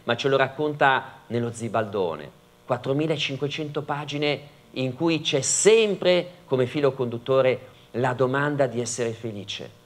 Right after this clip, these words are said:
E Leopardi fa l'esempio del cavallo, dice: "Quando tu desideri un cavallo, tutta l'attesa del cavallo è bella, ma poi quando ottieni il cavallo, è come l'automobile, è come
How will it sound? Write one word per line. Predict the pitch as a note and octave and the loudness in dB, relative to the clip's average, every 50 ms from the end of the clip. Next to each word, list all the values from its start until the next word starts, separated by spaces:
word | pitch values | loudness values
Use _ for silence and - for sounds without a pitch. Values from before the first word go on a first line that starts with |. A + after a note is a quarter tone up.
| _ _ _ _ _ _ _ _ - - - - - - | _ _ _ _ _ _ _ _ -20 -20 -20 -20 -6 0
E | D#3+ D#3+ D#3+ D#3+ D#3 D#3 D3 | 2 4 6 6 6 4 4
Leopardi | D3 D3+ C#3+ C#3+ F3 F#3+ G3 D#3+ D3+ D3+ C#3+ C3+ B2+ A#2+ A2 - - - - - - | 4 4 6 6 4 4 4 2 0 2 2 2 2 2 0 -4 -8 -16 -20 -10 -2
fa | - C#3 | 0 0
l'esempio | C3+ C3 A#2 D3+ D3+ C#3+ C#3+ C3+ | 0 0 0 -2 -2 -2 -2 -2
del | B2+ A#2+ B2+ | -2 -2 -4
cavallo, | C3+ A2+ A2+ B2 A#2+ A2+ G#2+ G2 F#2 F#2 F2 E2 E2 - - - _ _ _ _ _ _ _ | -6 -6 -4 -4 -4 -6 -6 -8 -10 -10 -12 -12 -14 -18 -20 -20 _ _ _ _ _ _ _
dice: | - D#3+ D#3 F3+ E3 E3 | -6 0 2 2 4 4
"Quando | E3 D#3+ E3 D#3+ | 4 2 2 2
tu | D#3 F#3+ G3+ | 0 0 0
desideri | D3 D#3 C#3 D3 D3+ D3 C#3+ B2 | 0 0 -2 -2 0 0 0 0
un | B2 A#2 | -2 -2
cavallo, | - A2+ G2 G#2 G2 F#2+ F2 E2+ E2 E2 C#2+ C#2+ - - - - - - _ - - | -2 -2 0 0 2 0 0 -2 -4 -6 -6 -6 -8 -14 -20 -20 -20 -20 _ -20 -6
tutta | _ - A3+ - - F#3 | _ 0 2 4 6 6
l'attesa | E3+ D#3 D3+ - F#3+ F#3 D3 D#3+ | 6 4 6 6 6 6 6 6
del | C#3+ C3+ B2 - | 4 4 2 2
cavallo | C3+ B2 B2 C#3 C3+ B2+ A#2+ A2 G#2 G#2+ | 2 4 6 6 6 6 4 4 2 2
è | A#2 A#2+ | 2 2
bella, | A2 C3+ C3 C#3 B2+ A2+ G2+ F2+ E2 D#2 D#2 D#2 E2 - - - _ _ _ _ _ _ _ - - | 2 4 4 6 4 4 2 0 -6 -10 -12 -14 -18 -20 -20 -20 _ _ _ _ _ _ _ -8 2
ma | - F#3 F3 E3 | 4 4 4 6
poi | - C4+ C4+ A#3 - | 6 6 6 6 6
quando | - G3+ A3 A#3 A#3 A3 A3+ G#3+ G#3 F#3+ F3 D3+ C3+ - - - | 6 4 6 6 6 8 8 10 10 10 8 6 4 0 -8 -2
ottieni | - - A3 G#3 G#3 G#3 A#3+ D4+ C#4 A#3 E3+ C3+ | 4 6 6 6 6 6 6 8 8 8 6 4
il | A#2+ - | 2 2
cavallo, | - A#2+ A2 A#2 G2+ F#2+ F#2+ F#2+ | 2 4 4 4 4 4 2 0
è | A2 | 0
come | G#2+ E3 D#3+ D#3+ D#3 D3 C#3+ C3+ C3 B2 | 0 0 2 4 6 6 6 6 6 6
l'automobile, | C3 C#3 C#3 C#3+ D3 C3+ B2+ C#3+ D#3 C#3 G#2+ G#2 G2+ G2 G2+ | 6 4 4 4 0 0 4 4 4 4 4 0 -2 -2 -2
è | G#2 - | 0 0
come | C#3 C3+ C#3 C3+ C3 G#2 - | 2 4 4 4 4 2 0